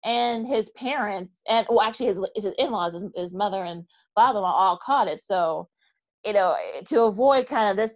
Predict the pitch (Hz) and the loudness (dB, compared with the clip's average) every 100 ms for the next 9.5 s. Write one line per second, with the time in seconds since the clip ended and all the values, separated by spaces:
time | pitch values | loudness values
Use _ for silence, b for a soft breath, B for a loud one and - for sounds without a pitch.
0 | - 220 220 220 185 180 240 190 190 190 | -2 -2 2 0 0 -4 -4 -6 -4 -4
1 | 160 196 220 233 175 277 208 _ - 160 | -2 0 0 -2 -4 -4 -4 _ -12 -6
2 | 165 190 196 180 175 208 175 180 170 175 | -6 -4 -4 -4 -4 -4 -4 -8 -8 -8
3 | 175 180 180 202 214 175 208 190 185 170 | -10 -10 -8 -4 -4 -6 -8 -6 -4 -6
4 | 170 _ _ _ - 262 262 233 214 185 | -8 _ _ _ -2 -2 0 -4 -4 -6
5 | 196 185 180 180 175 175 175 175 185 190 | -4 -2 -2 -4 -6 -8 -8 -10 -10 -8
6 | 185 180 - 214 208 214 214 202 190 180 | -6 -4 4 6 6 2 0 -2 -6 -4
7 | 175 175 160 190 240 196 185 - _ _ | -4 -4 -2 -2 0 0 0 -4 _ _
8 | _ _ _ _ - 208 190 175 _ _ | _ _ _ _ 0 2 2 -2 _ _
9 | _ _ _ 220 180 | _ _ _ 2 2